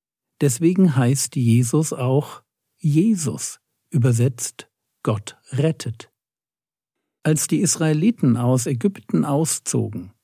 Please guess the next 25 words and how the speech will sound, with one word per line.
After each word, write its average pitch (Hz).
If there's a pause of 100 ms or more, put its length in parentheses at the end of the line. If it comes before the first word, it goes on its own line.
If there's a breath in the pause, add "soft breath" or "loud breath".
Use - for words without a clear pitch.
ging 165
kurz 220
vorher 139
als 135
letzte 139
der 127
zehn 151
Plagen 120
ein 127
Engel 156
durch 131
das 139
Land, 151
der 131
alle 135
Erstgeburt 123
umbrachte. 113 (1160)
Auch 135
die 143
Israeliten 135
waren 120
von 120
dieser 117
Plage 123
betroffen, 107